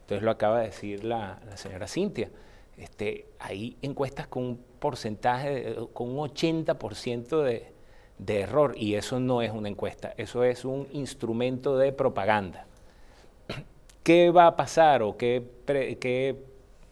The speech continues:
preveo yo que puede ocurrir? Que sin duda ganará el señor Juanma Moreno, ganará el P P.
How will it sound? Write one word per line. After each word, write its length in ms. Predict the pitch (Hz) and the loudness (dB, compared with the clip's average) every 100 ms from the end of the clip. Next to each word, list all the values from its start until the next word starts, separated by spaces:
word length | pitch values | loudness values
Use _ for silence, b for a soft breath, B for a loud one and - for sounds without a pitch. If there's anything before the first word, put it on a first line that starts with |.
| - | 0
preveo 400 | 135 123 143 135 | 6 6 6 4
yo 200 | 123 139 | 0 -2
que 120 | 110 | -4
puede 180 | - 107 | -4 -2
ocurrir? 360 | 123 120 139 143 | -2 -2 -4 -4
Que 120 | 113 | -6
sin 180 | - 104 | -4 -2
duda 240 | 101 107 | 2 2
ganará 320 | 123 123 113 110 | 2 0 -2 -2
el 40 | |
señor 480 | - 127 147 123 107 - b b b b - | -2 -2 0 -2 -4 -18 b b b b -8
Juanma 260 | 101 107 | -6 -4
Moreno, 480 | 120 151 185 180 196 - - | -2 2 4 2 -2 -10 -16
ganará 220 | 107 101 | -14 -12
el 80 | 98 | -8
P 140 | 123 | -2
P. 300 | 151 180 175 | 2 2 2